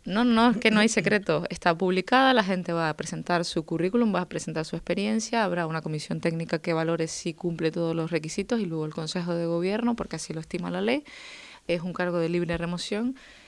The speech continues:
y libre disposición, eh, nombrará al gerente. Pero, repito,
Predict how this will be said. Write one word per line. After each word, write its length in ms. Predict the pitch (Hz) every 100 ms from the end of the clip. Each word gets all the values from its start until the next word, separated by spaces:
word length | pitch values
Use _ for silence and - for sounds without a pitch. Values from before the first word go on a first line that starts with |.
| -
y 260 | - 160 156
libre 260 | 160 165 175
disposición, 720 | 170 - 175 185 233 277 294 - -
eh, 220 | 185 165
nombrará 340 | 165 165 156 156
al 100 | 151
gerente. 440 | 156 147 143 -
Pero, 440 | - 180 165 156 151 - - - _
repito, 540 | - 180 202 190 147